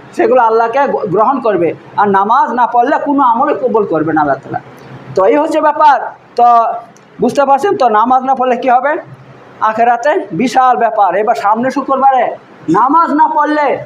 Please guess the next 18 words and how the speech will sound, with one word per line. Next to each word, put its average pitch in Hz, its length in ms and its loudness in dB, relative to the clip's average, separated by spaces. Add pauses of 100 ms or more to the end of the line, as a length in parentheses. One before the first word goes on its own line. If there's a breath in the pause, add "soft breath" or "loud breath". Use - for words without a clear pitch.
(100)
পনেরোটা 339 520 2
ক্ষতি 254 380 -2
আছে, 160 300 -2 (540)
সে 254 220 0
স-, - 280 -4
কথা 226 240 2 (340)
সামনে 247 340 -2
শুক্রবারে 214 460 0
বলবে 202 340 2
ইনশাল্লাহ। 147 440 0 (800)
তো 220 120 4 (500)
অনেক 240 260 0
হয়ে 240 180 2
গেছে, 254 220 2 (560)
শেষ - 200 0
করে 440 200 2
দিচ্ছি। 233 440 0 (160)
বারাকাল্লাহু 208 540 0